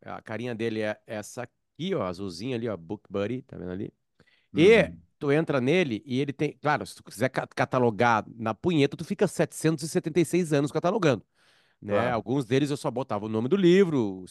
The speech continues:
Speaker 1: tem um subtítulo, a, a editora e
Speaker 2: Ah,
Speaker 1: o
Speaker 2: tu
Speaker 1: autor.
Speaker 2: catalogou no, no, no, num aplicativo?
Speaker 1: Num aplicativo que ele lê, Peninha. Ele lê, ele
Speaker 2: Ah.
Speaker 1: tem aqui, ó, um código de barra, ó, escanear códigos de barras múltiplos.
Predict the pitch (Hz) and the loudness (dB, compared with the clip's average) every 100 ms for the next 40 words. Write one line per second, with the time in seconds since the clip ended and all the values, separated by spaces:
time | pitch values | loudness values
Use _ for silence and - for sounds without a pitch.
0 | - 110 110 127 151 - 170 170 185 160 | -6 -4 -2 -2 -4 0 0 0 -2 0
1 | 113 104 110 113 - 156 151 180 214 - | 0 0 -2 -2 2 6 6 6 2 -2
2 | _ _ _ _ _ - 156 165 180 190 | _ _ _ _ _ -6 0 4 8 8
3 | 233 214 165 202 226 196 165 233 226 214 | 8 8 8 8 6 6 8 8 8 6
4 | 269 240 247 269 233 208 208 196 302 302 | 4 4 4 4 2 0 0 0 0 -2
5 | 311 269 - 175 277 277 170 185 175 - | -2 -2 -2 -4 -4 -6 -6 -6 -6 -6
6 | 180 202 202 175 220 214 - 117 110 92 | -6 -4 0 2 2 0 -4 -10 -8 -10
7 | - 120 135 147 185 135 127 151 147 170 | -10 -6 0 2 2 2 0 -2 -2 -2
8 | 156 180 185 135 151 143 135 117 135 165 | 0 2 0 2 0 0 -6 0 0 0
9 | 117 92 104 - 139 131 165 - 160 170 | -2 -4 -6 -4 -2 0 0 2 2 2
10 | 151 139 135 151 139 147 160 - - 95 | -2 -2 0 0 0 0 -2 -4 -14 -14